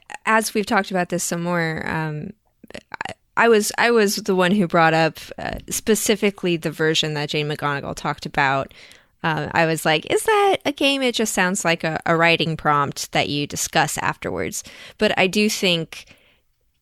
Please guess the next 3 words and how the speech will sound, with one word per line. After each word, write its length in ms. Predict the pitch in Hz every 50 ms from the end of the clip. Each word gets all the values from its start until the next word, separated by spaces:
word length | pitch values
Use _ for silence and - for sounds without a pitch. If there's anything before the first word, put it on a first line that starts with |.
| _ _ _ _ _ _ _ _ _ _ _ _ _ _ - - - - -
the 1080 | 180 175 165 165 165 - - - 202 196 190 190 190 190 190 185 185 175 175 82 - - _ _ _ _ _ _ _ _ _ _ _ _ _ _ _ _ _ _ _ _ _
framing 880 | - - - - - 214 208 220 220 208 185 165 151 147 147 151 156 - - - _ _ _ _ -
of 180 | 180 170 -